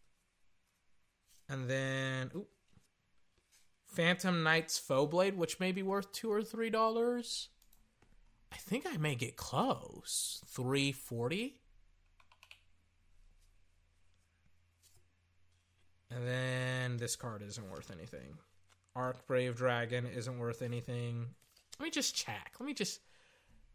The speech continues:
check on the Arc Brave Dragon. Arc Brave Dragon.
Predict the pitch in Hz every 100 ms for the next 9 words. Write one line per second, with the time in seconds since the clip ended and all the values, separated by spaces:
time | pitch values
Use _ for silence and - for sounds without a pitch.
0 | - - 160 - 139 120 - 127 120 -
1 | - 120 110 101 104 - - 117 123 107
2 | 101 104 95 - - - - _ - -
3 | - - _ _ - - - - - -
4 | - - - - - _ _ _ - _
5 | _ _ - _ _ - - - - _
6 | - - 113 110 110 - - - - -
7 | - - - - - - - 113 110 -
8 | - - - - - _ _ _ - -
9 | - - - - - 127 127 95 69 71
10 | 85